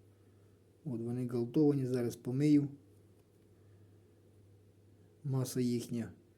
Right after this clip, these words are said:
один і сім. Ну, я переважу ще, там може чуть-чуть бути більше, чуть може бути менше.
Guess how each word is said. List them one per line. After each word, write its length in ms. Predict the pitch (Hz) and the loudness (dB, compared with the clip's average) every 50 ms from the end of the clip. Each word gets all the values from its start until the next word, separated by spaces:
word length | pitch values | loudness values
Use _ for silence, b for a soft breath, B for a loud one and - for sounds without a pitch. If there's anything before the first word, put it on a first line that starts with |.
| b b b b b - - - | b b b b b -20 -14 -8
один 340 | - 127 131 131 123 123 120 | -6 -4 0 0 0 0 0
і 60 | 120 | -2
сім. 380 | 117 - - 160 165 160 156 - - - - - - - - - - - - - - - - - - - - - - - - - - - - - - - - - - - - - - - - - 311 | -4 0 4 6 6 6 4 0 -4 -12 -20 -20 -20 -20 -20 -20 -20 -20 -20 -20 -20 -20 -20 -20 -20 -20 -20 -20 -20 -20 -20 -20 -20 -20 -20 -20 -20 -20 -20 -20 -20 -20 -20 -20 -20 -20 -8 0 8
Ну, 60 | 240 | 10
я 160 | 190 170 156 | 12 12 12
переважу 540 | - - 170 180 196 190 185 147 123 120 113 | 12 10 10 12 12 12 12 10 10 8 4
ще, 160 | - - 120 | 0 -2 -4
там 200 | 101 - 120 123 | -4 -2 -2 -2
може 200 | 127 127 123 120 | 0 0 -2 -2
чуть-чуть 340 | 120 - 123 - - 123 117 | -2 -4 -6 -6 -6 -8 -6
бути 300 | 113 120 113 107 120 113 | -4 -6 -6 -4 -4 -6
більше, 340 | 120 127 147 143 143 131 117 | 0 2 2 2 2 0 -2
чуть 220 | - - 123 123 | -2 -4 -6 -4
може 220 | 123 123 123 120 117 | -4 -4 -4 -4 -4
бути 320 | 113 117 113 - - 123 | -4 -6 -8 -6 -6 -6
менше. 480 | 117 123 127 127 123 - - - - | -4 -4 -4 -4 -6 -6 -8 -10 -10